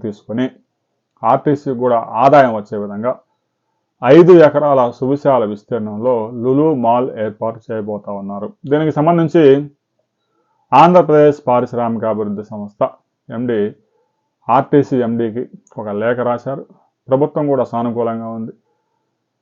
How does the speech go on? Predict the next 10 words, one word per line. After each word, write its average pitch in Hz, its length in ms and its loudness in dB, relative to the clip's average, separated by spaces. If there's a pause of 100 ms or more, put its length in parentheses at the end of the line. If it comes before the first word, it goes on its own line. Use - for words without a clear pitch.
(140)
ఆర్టీసీకి 165 680 4
ప్రత్యామ్నాయంగా 131 680 0 (120)
గొల్లపూల్లో 117 520 -2 (260)
ఐదు 110 180 -2
ఎకరాల 113 260 -2
స్థలం 117 340 -6
కేటాయించేందుకు 107 760 -6
రాష్ట్ర 104 220 -12
ప్రభుత్వం 104 420 -12
సిద్ధంగా 127 340 -6